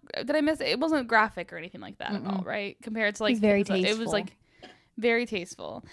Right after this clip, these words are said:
Speaker 1: He did say, <laughs> "It's not real life, it's jazz,"
Speaker 2: Oh,
Speaker 1: to her
Speaker 2: gosh.
Speaker 1: in that scene.
Speaker 2: Yeah. Again, h-, sometimes he does a voice bordering on Adam Sandler.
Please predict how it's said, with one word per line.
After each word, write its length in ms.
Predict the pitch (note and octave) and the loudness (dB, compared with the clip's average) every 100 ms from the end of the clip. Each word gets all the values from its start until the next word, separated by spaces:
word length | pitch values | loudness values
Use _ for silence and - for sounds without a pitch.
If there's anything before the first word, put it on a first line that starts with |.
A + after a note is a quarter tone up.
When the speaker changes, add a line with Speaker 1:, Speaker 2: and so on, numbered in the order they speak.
| - | -20
Speaker 1:
He 180 | - C4 | 0 0
did 300 | A3+ B3+ A3+ | 8 6 6
say, 440 | - A#3+ A3 G3+ A#3+ - | 2 4 4 2 0 6
<laughs> 340 | D#4 - C#4+ - - - - | 6 8 2 2 -18 -2 0
"It's 140 | G#3+ | 4
not 220 | A3 E3+ | 4 4
real 200 | G3+ F#3+ | 4 2
life, 540 | F#3 F3+ F3 - - _ | 4 2 0 -6 -20 _
it's 240 | F3 - - | -8 -8 -8
jazz," 680 | - F3+ F3+ - - A#3 | -2 -2 -2 -4 -4 -4
Speaker 2:
Oh, 200 | A#3 B3 | -6 -8
Speaker 1:
to 160 | F#3+ B3 | -2 2
her 160 | G3+ F#3 | 4 4
Speaker 2:
gosh. 240 | F#3+ - | 2 -2
Speaker 1:
in 140 | F#3+ | -4
that 220 | G3 G#3+ C#4 | -2 -2 -4
scene. 200 | C4 A#3+ | -2 6
Speaker 2:
Yeah. 160 | A3+ B3+ - - - | 6 6 -2 -4 4
Again, 420 | D4 B3+ D4+ G4 | 4 8 8 8
h-, 160 | D#4+ D4 | 4 4
sometimes 420 | D#4 E4+ F4 D4+ | 2 4 4 2
he 100 | D4 | -2
does 300 | A3 A3+ G#3 - | 2 2 2 0
a 120 | G#3+ F#3 - | -2 -2 -10
voice 340 | A3 G3 G3 - | -2 2 2 2
bordering 680 | - G#3 G3 G3+ G3 G3 | 2 4 2 2 0 0
on 160 | G3 F#3 | -2 -4
Adam 280 | E3+ E3+ F3 | -4 -6 -6
Sandler. 580 | F3 D#3+ D#3+ A#2 D#3 | -6 -8 -6 -6 -8